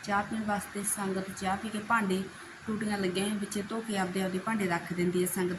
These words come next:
ਚਾਹ ਪੀ ਕੇ, ਹਨਾ। ਤੇ ਦੋ ਕੌਲੀਆਂ ਲੈ ਲਈਆਂ ਆਪਾਂ ਚਾਹ ਪੀਣ ਨੂੰ, ਆਪਾਂ ਚਾਹ ਛਕ ਲਾਂਗੇ ਹੁਣ ਇੱਥੋਂ। ਤੇ ਚਾਹ ਨਾਲ ਮੱਠੀਆਂ ਸੀਗੀਆਂ, ਹਨਾ। ਤੇ ਮੱਠੀ ਤੇ ਆਪਾਂ ਚਾਹ ਪੀ ਕੇ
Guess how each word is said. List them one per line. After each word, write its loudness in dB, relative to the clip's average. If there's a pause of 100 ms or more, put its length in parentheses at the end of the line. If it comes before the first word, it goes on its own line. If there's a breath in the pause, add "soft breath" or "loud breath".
(120)
ਚਾਹ 0
ਪੀ -2
ਕੇ, 2
ਹਨਾ। 0 (500 loud breath)
ਤੇ -4
ਦੋ 0
ਕੌਲੀਆਂ 2
ਲੈ 2
ਲਈਆਂ 2
ਆਪਾਂ -4
ਚਾਹ 2
ਪੀਣ 0
ਨੂੰ, 2 (260)
ਆਪਾਂ -8
ਚਾਹ 2
ਛਕ 0
ਲਾਂਗੇ 2
ਹੁਣ 2
ਇੱਥੋਂ। -2 (1160)
ਤੇ 2 (760)
ਚਾਹ 2
ਨਾਲ 4
ਮੱਠੀਆਂ 6
ਸੀਗੀਆਂ, 0
ਹਨਾ। 2 (760)
ਤੇ 2 (640)
ਮੱਠੀ -2
ਤੇ 0
ਆਪਾਂ -2
ਚਾਹ 2
ਪੀ 2 (100)
ਕੇ 6